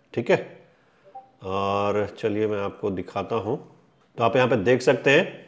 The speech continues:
कि ये क्रिएट हो चुका है और इसमें से जो है मुझे ये थोड़ा पसंद आ रहा है, but इसका बैकग्राउंड वाइट नहीं है, but फिर भी ये चलेगा।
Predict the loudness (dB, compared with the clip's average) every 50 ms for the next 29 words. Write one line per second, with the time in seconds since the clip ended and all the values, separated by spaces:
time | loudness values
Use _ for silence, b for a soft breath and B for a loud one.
0 | b b b b b b b b b b -2 0 0 0 0 2 4 4 4 4
1 | 4 2 0 0 2 2 2 2 4 6 6 6 4 2 -4 -12 -16 -8 -4 -2
2 | 0 0 0 0 -2 -4 0 2 2 2 4 4 4 4 6 4 4 4 4 2
3 | 2 2 4 4 4 4 2 -4 -12 -20 b b b b b b b b b b
4 | b -4 0 4 4 4 4 4 6 4 4 4 2 0 0 0 0 0 2 4
5 | 6 6 6 6 4 4 2 0 -6 -12 -20 -20 b b b b b b b -8
6 | -6 -4 -2 -2 -4 -2 -2 -2 0 0 0 0 0 0 0 0 0 2 2 2
7 | 2 2 2 0 -2 -2 -2 0 0 -2 -2 0 0 0 2 2 4 4 2 2
8 | 2 2 2 4 4 4 2 0